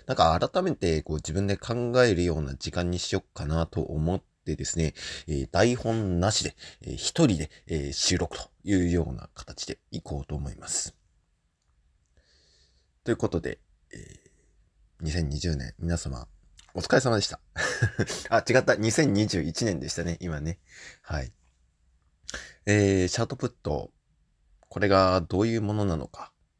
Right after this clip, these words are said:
ってところを、今年は何度も何度も何度も何度も、えー、こういう収録でもまあもちろんなんですが、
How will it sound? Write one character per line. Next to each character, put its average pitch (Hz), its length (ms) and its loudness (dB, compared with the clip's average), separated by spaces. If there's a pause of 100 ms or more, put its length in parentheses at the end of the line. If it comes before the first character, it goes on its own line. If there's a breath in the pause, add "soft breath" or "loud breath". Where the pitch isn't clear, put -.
(140)
っ - 60 -20
て - 80 -14
と - 100 -8
こ 82 140 -4
ろ 78 100 -2
を、 50 320 -10
今 - 140 -10
年 80 240 -4
は 73 300 -4
何 90 260 -2
度 - 80 -6
も 69 100 -6
何 82 200 0
度 67 100 -10
も 69 80 -6
何 80 180 -2
度 - 80 -8
も 64 100 -8
何 78 200 -2
度 71 80 -8
も、 50 260 -12 (320 loud breath)
え 67 460 -8
ー、 - 20 -20
こ 80 120 -6
う 76 60 0
い 71 40 -2
う 71 40 -6
収 80 280 -2
録 82 260 -2
で 85 100 -2
も 73 120 -4
ま 73 140 -6
あ - 20 -8
も 87 140 -10
ち - 120 -10
ろ 76 80 -4
ん 69 60 -8
な 67 80 -10
ん - 80 -12
で - 60 -12
す - 120 -6
が、 - 160 -16